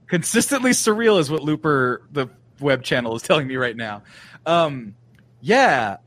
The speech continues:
I, I, I wish that we had that genre, J J. Don't you wish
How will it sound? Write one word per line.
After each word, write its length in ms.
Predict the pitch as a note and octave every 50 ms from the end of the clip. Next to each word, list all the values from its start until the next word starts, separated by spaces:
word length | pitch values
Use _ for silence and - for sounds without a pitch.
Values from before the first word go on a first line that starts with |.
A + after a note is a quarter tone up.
| _ _ _
I, 160 | - E3 E3+ -
I, 260 | - C3 - - C3+ - - - _ _ _ _ _ _ _ _ _ _ _
I 160 | - G3+ A3 A3
wish 300 | A3+ C4+ C#4+ B3+ - -
that 280 | B3 B3 A#3+ G#3 F#3+
we 160 | G#3+ B3+ C#4
had 260 | A3 - G#3+ E3+ - -
that 200 | D#3 D3+ C3+ B2
genre, 680 | G#2+ C3+ C3 D3 D#3+ E3 E3 F3 F#3+ F#3+ G3 F#3+ D#3+
J 240 | D3+ C#3+ F3+ F#3 F3+
J. 300 | F3 G3 G#3 G3+ G#3 G#3
Don't 260 | F#3 - G3 G3+ -
you 80 | G#3+ G3+
wish 400 | G3+ A3 B3 A#3 - - -